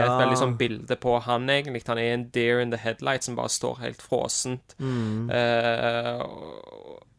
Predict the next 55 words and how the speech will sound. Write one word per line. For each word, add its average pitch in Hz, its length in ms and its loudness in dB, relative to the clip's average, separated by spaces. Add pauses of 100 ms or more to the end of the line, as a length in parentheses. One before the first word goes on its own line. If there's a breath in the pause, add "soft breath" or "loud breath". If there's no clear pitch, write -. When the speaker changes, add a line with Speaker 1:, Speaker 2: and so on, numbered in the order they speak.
(120)
Speaker 1:
og, 123 260 -10 (180)
og 131 180 2
ikke 135 180 2
gjør 120 280 6
noe 113 180 -2
som 117 120 -4
helst, 120 300 -6
da. 127 60 -4 (200)
Speaker 2:
Mm. 127 340 -4 (260 loud breath)
Jeg 156 80 2
liker 143 200 4
sluttscenen 143 640 2
også, 139 240 4
når 127 160 2
han 117 140 2
står 117 240 0
og 117 80 2
ser 113 480 2
utover 110 380 0
byen, 110 480 2 (200)
eh, 107 520 -2 (580)
utover 110 300 2
New 107 120 2
York, 107 440 2
og 117 80 -2
så - 100 -12
kommer 107 240 0
han 104 140 0
partneren 113 480 4
hans, 107 320 0
og 107 100 0
så 107 160 2
er 101 40 4
det 104 120 4
et 101 100 -4
eller 92 200 0
annet 107 100 -2
sånn, 90 400 0
en 90 160 -2
katt - 480 -8
i 92 40 2
et 90 100 -2
tre, 90 180 -2 (160)
eller 98 160 2
noe 92 180 -4
sånn 95 200 -2
bullshit. 104 500 -2
Speaker 1:
Mm. 147 640 0
Speaker 2:
Så 135 60 2
de 113 80 8
er 107 60 6
nødt 107 160 2
til 110 120 0
å 104 80 4
gå. 101 160 6